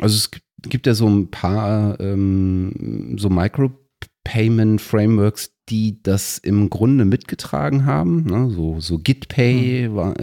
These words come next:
Speaker 1: war so eins davon, was halt so für, ähm, Open Source, äh, hieß es GitPay? Ich glaub, ich weiß gar nicht mehr so genau, oder GratiPay, glaub ich, hieß es, ähm, die so einen Open Source Gedanken, äh, mitgetragen hatten.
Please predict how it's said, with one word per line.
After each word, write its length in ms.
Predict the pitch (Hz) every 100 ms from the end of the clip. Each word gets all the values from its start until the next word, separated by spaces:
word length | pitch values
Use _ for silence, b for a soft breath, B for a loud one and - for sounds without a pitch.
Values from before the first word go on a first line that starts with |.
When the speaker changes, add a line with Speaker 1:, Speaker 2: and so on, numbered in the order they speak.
| 107
Speaker 1:
war 140 | 107
so 140 | 110 107
eins 340 | - 110 -
davon, 500 | 101 104 110 107 104 B B B B B B
was 160 | 104 -
halt 160 | 95
so 140 | - 101
für, 480 | - 95 92 92 -
ähm, 480 | 95 92 95 92 87
Open 220 | 98 104
Source, 500 | - 107 113 - - _ 92
äh, 80 | -
hieß 260 | - 127
es 140 | 165 -
GitPay? 340 | 156 - 131
Ich 100 | -
glaub, 200 | - 85
ich 180 | - -
weiß 220 | 90 -
gar 140 | - 82
nicht 140 | 80
mehr 80 | 82
so 60 | 80
genau, 220 | 87 85
oder 200 | 87 80 76 -
GratiPay, 680 | - 85 - - - - 71
glaub 220 | 71 67 -
ich, 100 | -
hieß 220 | 69 -
es, 200 | 90 - B B B B B B -
ähm, 500 | 98 95 95 92 92
die 100 | 107
so 100 | 95
einen 80 | 101
Open 260 | 92 - 90
Source 240 | 113 -
Gedanken, 680 | 104 101 107 - 113 104 104
äh, 240 | - 101
mitgetragen 840 | 98 117 - - - 95 107 101 98
hatten. 420 | - 104 98